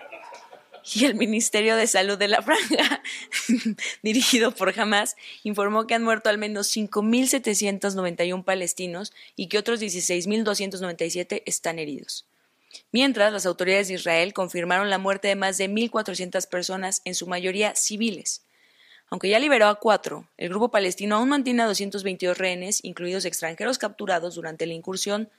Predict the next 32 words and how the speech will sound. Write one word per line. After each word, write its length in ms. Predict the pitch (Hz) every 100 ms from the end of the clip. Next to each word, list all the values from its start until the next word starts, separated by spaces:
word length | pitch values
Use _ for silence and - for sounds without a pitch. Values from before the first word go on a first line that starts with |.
| _
de 60 | 165
los 160 | 170
milicianos. 580 | 180 180 175 - - - _ _ _ _ _ _ _ _ _ _ _ _ - - - -
En 60 |
Estados 320 | 240 277 277 262
Unidos, 480 | 262 254 220 277
Mike 320 | 233 208 208 - 202
Johnson 520 | 233 233 190 208 233
fue 100 | 190
elegido 340 | 185 175 185
este 200 | 185 180
miércoles 440 | 180 175 196 196 190
como 200 | 175 170
presidente 460 | 180 185 196 214
de 20 |
la 140 | 220 175
Cámara 240 | 180 190
de 60 | 185
Representantes 840 | 175 - - 180 185 202 208 254
después 320 | 220 - 175 170
de 80 |
una 160 | 180 170
ronda 300 | 170 175 175
de 40 |
votación 540 | 165 165 165 - 220 226 _ _
con 160 | - 202
un 160 | 202 -
amplio 340 | 240 262 262
apoyo 320 | 220 208 208 208
del 160 | 175
Partido 400 | 160 151 175 175
Republicano. 600 | 160 - 151 147 - -